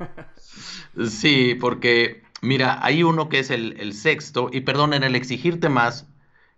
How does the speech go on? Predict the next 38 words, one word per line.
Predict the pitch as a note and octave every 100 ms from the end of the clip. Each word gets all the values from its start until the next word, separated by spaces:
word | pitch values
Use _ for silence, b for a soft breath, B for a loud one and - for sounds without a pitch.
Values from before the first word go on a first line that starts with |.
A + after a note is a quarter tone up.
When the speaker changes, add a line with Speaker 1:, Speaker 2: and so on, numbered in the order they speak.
| _
Speaker 2:
yo | - A2 C3
digo | C#3+ D3
que | A#2+
nos | A2
comparemos | - G#2 - G#2+ B2 C3 D3 - - -
con | A#2
los | A2+ G#2+
deportistas | A2 G#2+ G#2 A#2+ A#2 B2
profesionales. | G2+ G#2 F#2+ F2 E2 D2+ C2+ - - _ _ _ _ _ _ _ _ _ _ _ _
Y | -
ahorita | G2+ A2 C#3+ B2+
que | G#2
está | G#2+ A#2+
por | A#2+ A2
empezar | G2 - G2+ B2 A#2
la, | A#2 G#2 F#2 - _
la, | - G2+ F#2+ F2
la | G2+
llamada | G2+ G2 A2 B2 A#2+
Serie | A#2 A2
Mundial, | G#2+ G2+ G2+ A#2+ F#2 F2
¿no? | C#3+ D3 B B B
De | - F#2+ F#2+
béisbol, | A2+ G#2+ A2 B2 - - - _ _ _
eh, | - F#2+ F2+ E2+ F2 _ -
¿por | C#3 B2
qué | B2+ E3
un | D#3+
pelotero, | E3 C3+ B2 D#3+ C#3 A#2+ G3 - _
por | - A2+
qué | C3
un | C3+
beisbolista | C3 G#2 G#2+ B2+ C#3+ C#3+ G#2+
está | G#2+ A2+
más | A2 A2
cotizado | A2 G#2+ G2 F#2+ G2
que | F#2+
otro? | D#2+ D#2 -